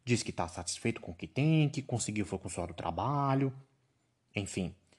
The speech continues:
essas pessoas sempre se justificam e mentem pra si mesmas. Não têm a coragem de dizer que tá na merda, que é grato por tudo,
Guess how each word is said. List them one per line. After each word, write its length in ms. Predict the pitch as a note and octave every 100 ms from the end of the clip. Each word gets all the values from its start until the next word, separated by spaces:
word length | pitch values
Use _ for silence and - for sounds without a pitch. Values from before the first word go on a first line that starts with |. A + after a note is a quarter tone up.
| _ _ _ _
essas 180 | A#2+ B2+
pessoas 380 | - D#3 E3+ E3
sempre 260 | G#3 G#3+
se 200 | - G#3
justificam 1080 | E3+ F3+ - E3 D#3 - - F#3+ F#3 - F#2+ - _ -
e 140 | F3
mentem 540 | D#3+ D3+ G#3 C4+ D3
pra 140 | B2+ C3+
si 200 | - D3
mesmas. 500 | C#3+ E3+ D#3+ - - _ _ _ _ _ _ _
Não 140 | A#2+ B2+
têm 140 | C3+
a 80 | B2+
coragem 520 | B2+ D3 A#2+ A#2+ C3
de 160 | A#2+ B2+
dizer 400 | B2+ A2+ F#2 E2
que 200 | - - - _ _ _
tá 200 | D#3 F3
na 200 | D#3+ G2+
merda, 600 | F2+ G#2 B2 B2+ C3 C#3+ - - _ _ _ _
que 160 | - D3
é 80 | B2+
grato 380 | F#2 F#2+ F#2
por 220 | A2+ E3+ -
tudo, 500 | - F#3+ G3 G3